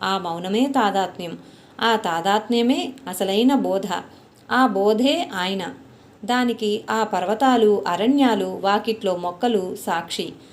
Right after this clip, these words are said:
ఆకాశము, వాయువు అన్నీ సాక్షి. సాక్షే అవన్నీ.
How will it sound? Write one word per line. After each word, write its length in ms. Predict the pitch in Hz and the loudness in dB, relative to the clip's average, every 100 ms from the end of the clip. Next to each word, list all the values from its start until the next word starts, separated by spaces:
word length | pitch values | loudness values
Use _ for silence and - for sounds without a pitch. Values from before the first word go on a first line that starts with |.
| - - - | -20 -16 -8
ఆకాశము, 720 | 165 190 247 247 214 196 196 | -6 0 0 0 -2 -2 -4
వాయువు 580 | 170 165 202 220 208 214 - | -2 0 2 2 4 4 0
అన్నీ 360 | 147 170 190 254 | -12 -6 0 2
సాక్షి. 500 | 254 202 - - 175 - - - - | 2 -2 -2 -4 -6 -12 -20 -20 -10
సాక్షే 640 | 175 160 - - 233 180 - | -6 -4 -2 0 2 0 -4
అవన్నీ. 520 | 175 175 180 208 185 | -6 -6 -2 -2 -2